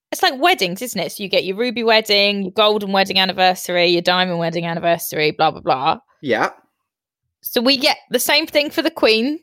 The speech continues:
Speaker 1: how many years she's been the Queen. She has been Queen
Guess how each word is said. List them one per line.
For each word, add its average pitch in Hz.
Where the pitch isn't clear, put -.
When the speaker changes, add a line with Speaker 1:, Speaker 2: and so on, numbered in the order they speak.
Speaker 1:
how 240
many 226
years 208
she's 208
been 202
the -
Queen. 196
She 233
has 226
been 220
Queen 190